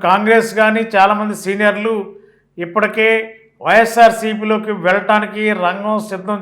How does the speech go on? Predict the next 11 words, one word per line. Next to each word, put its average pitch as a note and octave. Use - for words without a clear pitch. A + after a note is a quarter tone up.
చేసుకుంటున్న F#3+
తరుణంలో D#3+
మరి G#3+
ఈరోజు B3
జరుగుతున్న A#3
కీలక B3+
సమావేశం A3
తాడేపల్లిలో F#3
అనేక A#3+
అంశాలపైన A3+
చర్చించే G#3